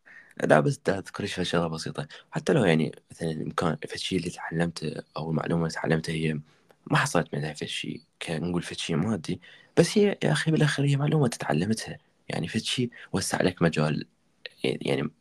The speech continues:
مجال عقلك، وسع لك مجالات ثانية همات هي ممكن هاي المجالات الثانية هي اللي تفيدك. زين، فأنت لا ت-، لا أبد لا تقول إنه أنا تعلمت فد شي راح هو،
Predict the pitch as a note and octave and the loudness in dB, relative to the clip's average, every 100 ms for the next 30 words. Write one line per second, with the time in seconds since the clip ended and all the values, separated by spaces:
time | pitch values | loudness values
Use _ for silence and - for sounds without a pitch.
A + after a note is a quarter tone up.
0 | - F2 E2 D#2+ E2 D2+ C2+ D2 - - | -4 2 2 2 0 2 0 0 -6 -16
1 | - - - - E3+ - - - - - | -10 -6 -4 0 0 0 -8 -12 -10 -6
2 | F2 E2+ E2 G#2+ G#2+ - A2 G#2+ E2+ D2+ | -4 0 2 2 2 2 2 2 0 -2
3 | - - D2+ D2+ - D#2+ - _ - G2 | 0 2 2 2 -2 -4 -6 _ 2 4
4 | G#2 F#2+ F#2+ - G2 F#2 F#2 F#2 F2 - | 2 0 -2 -2 -2 -2 0 0 0 -2
5 | - - - - _ - - - - - | -2 -2 -4 -8 _ -20 -14 -2 0 0
6 | - - - - F2+ G#2+ - _ _ - | -6 -12 -8 4 4 4 -2 _ _ 2
7 | - G2+ F2+ - - - - D2 D#2+ D#2+ | 6 6 4 -4 -8 -8 -6 -2 -2 0
8 | D#2 D2+ - D#2+ D#2+ - D#2 - F#2+ E2 | 0 0 -4 -6 -6 -6 -4 0 2 2
9 | D2 - D2 C#2+ | 0 0 0 0